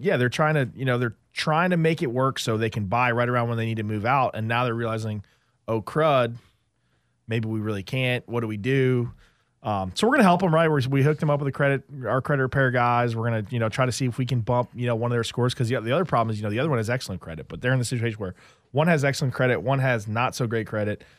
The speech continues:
The person with the not so great credit makes, you know, significantly more money than the person with the good credit. So yes, could they buy <laughs> something with just,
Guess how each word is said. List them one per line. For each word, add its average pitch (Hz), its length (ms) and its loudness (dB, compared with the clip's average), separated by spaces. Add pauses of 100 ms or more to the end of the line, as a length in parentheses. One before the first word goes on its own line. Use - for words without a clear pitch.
(240)
The - 60 -20
person 147 240 0
with 123 80 0
the 110 60 0
not 143 240 2
so 143 120 -2
great 117 240 0
credit 117 320 -2
makes, 117 440 -2 (240)
you 127 100 0
know, 107 140 0
significantly 131 640 -2
more 123 160 0
money 120 200 0
than 113 120 -4
the 107 60 -4
person 120 280 -4
with 98 60 -6
the 101 60 -4
good 131 220 -4
credit. 101 320 -6
So 110 280 -4 (280)
yes, 151 220 2
could 170 160 0
they 165 120 4
buy 151 260 4
<laughs> - 20 2
something 165 340 0
with 131 180 0
just, 143 440 0